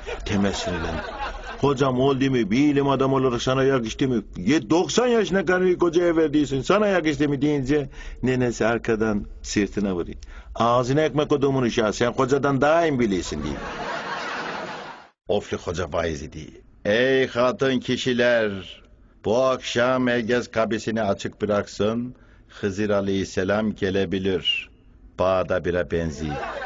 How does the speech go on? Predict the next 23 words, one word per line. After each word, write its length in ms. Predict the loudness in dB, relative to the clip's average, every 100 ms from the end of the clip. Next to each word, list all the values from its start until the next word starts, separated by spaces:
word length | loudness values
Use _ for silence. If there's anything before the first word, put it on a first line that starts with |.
| -10 -8 -8 -8 -8 -8 -10 -10 -10 -12 -14 -16 -6
Ertesi 540 | -4 -2 -4 -6 -6 -10
sabah 320 | -8 -6 -6
sonra, 320 | -6 -8 -6 -8 -10 -18 -20 -20 -8 0
"Ey 420 | 2 2 2 0
kadınlar, 640 | 0 0 0 0 0 -2
kimin 440 | -2 -2 0 2
evine 420 | 2 2 2 2 2
geldi?" 560 | 2 0 0 -2 -2
Bir 100 | -6
kadın 280 | -4 -2 -2
parmak 360 | -2 -2 -2 -6
kaldırdı. 340 | -8 -8 -12 -6
"Hoca, 340 | -2 0 0 0
benim 300 | -2 -2 0
evime 460 | 0 0 -2 -2 -2
geldi." 400 | -2 -4 -4 -10 -16 -6
Diye, 260 | -4 -4
"Cennetlik 840 | -2 -2 0 2 0 -2 -4 -4
görmek 420 | -2 0 0 0 -2
isteyen 480 | -4 -2 -2 0 0
bu 140 | -2
karıya 300 | 0 -2 -2
bak." 180 | -2 -2